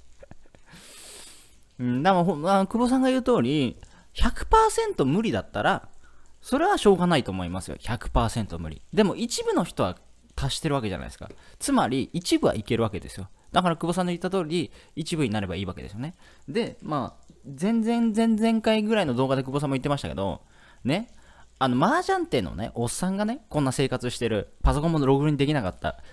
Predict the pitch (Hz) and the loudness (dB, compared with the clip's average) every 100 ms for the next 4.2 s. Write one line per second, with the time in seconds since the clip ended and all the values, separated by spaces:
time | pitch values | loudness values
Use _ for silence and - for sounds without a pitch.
0 | - 107 135 220 190 78 87 - - - | -4 2 4 4 0 -4 -8 -14 -4 2
1 | 196 226 226 - 87 98 113 127 113 180 | 4 2 0 -4 -4 -2 -2 0 0 0
2 | 127 95 69 - - 170 120 - 175 - | -2 -4 -8 -8 -4 -2 0 0 2 2
3 | 139 123 92 90 127 113 110 101 71 - | 0 0 -4 -4 -2 0 0 -2 -6 -8
4 | 95 101 | -6 -6